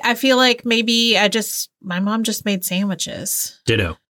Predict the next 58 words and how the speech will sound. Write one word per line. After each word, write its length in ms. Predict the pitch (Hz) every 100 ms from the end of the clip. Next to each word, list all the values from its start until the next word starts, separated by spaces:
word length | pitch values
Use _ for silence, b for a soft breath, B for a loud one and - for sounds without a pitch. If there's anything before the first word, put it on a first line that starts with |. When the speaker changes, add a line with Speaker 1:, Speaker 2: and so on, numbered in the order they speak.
| -
Speaker 1:
Well, 200 | 277 -
and 220 | 294 294
actually, 400 | 403 480 - 330
I 100 | 233
stopped 400 | 254 - 359 - -
bringing 340 | 233 247 226
my 160 | 180 170
lunch 320 | 170 156 160
at 140 | 165 175
a 20 |
certain 360 | - 180 170 170
point, 280 | 170 170
too, 200 | - 185
'cause 120 | 185 -
I 100 | 208
remember 240 | 233 226
Speaker 2:
Right. 100 | -
Speaker 1:
eating 180 | 190 160
school 240 | - 180
lunch. 440 | 160 160 120 101 -
Speaker 2:
Mm-hmm. 300 | 107 101 95 95 -
Speaker 1:
When 120 | 208
I 80 | 202
was 160 | 185 196
young, 360 | 214 233 226
young, 440 | 180 156 170 170 190
I 160 | - 180 180 -
remember 400 | 190 175 165 165
having, 300 | 175 175 165
like, 160 | 156
a 40 | 175
Barbie 300 | 170 175 170
and 80 | 170
the 60 |
Rockers 420 | 165 160 170 165
lunchbox 640 | 165 170 - 170 160 160 175
and 100 | 175
things 160 | 180
like 200 | 180 160
that. 260 | 180 175 117
Speaker 2:
Yeah. 240 | 110 85 - _
Speaker 1:
So 120 | -
I 80 | 208
think 200 | 196 214
maybe 260 | 190 190 190
my 160 | 175 170
first 320 | - 190 -
few 80 | 240
years 260 | 240 247
I 80 | 247
brought 240 | 247 254
lunch, 300 | - 254 254
and 100 | 196
then 100 | 170 156
I 60 |
started 340 | 160 - 101 -
eating 260 | 98 78
lunch 520 | - 101 - - -